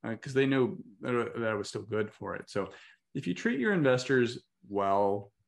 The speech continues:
even when problems arise, um, th-, actually, here's a good case. Th-, there's one deal,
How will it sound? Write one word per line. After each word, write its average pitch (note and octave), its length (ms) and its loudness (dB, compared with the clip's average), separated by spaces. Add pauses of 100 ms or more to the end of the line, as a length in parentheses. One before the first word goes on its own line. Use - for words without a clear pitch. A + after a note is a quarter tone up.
(560)
even D#3 260 2
when F3+ 160 4
problems A#2+ 480 0
arise, F2+ 880 -4 (440)
um, G2 460 0
th-, C#3 180 2
actually, D#3 300 0
here's F3 200 2
a - 40 -6
good - 140 -2
case. F2 260 -6
Th-, B2+ 320 -8
there's C3+ 180 2
one D3 200 2
deal, B2 500 4